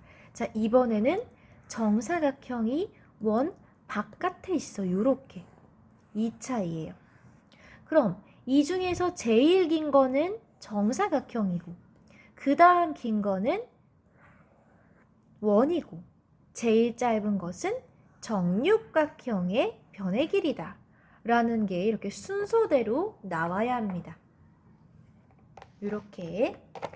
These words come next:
원 안에 들어가 있는 정육각형의 변의 길이 합이 제일 작고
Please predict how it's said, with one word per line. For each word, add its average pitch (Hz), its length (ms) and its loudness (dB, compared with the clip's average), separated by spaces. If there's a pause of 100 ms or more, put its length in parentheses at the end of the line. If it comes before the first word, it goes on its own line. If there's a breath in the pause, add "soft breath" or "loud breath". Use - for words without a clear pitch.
(580 loud breath)
원 226 380 2
안에 214 360 2
들어가 359 380 2
있는 277 360 0
정육각형의 240 1000 -8
변의 208 320 -6
길이 202 260 -8
합이 196 320 -8
제일 226 640 4
작고 - 600 0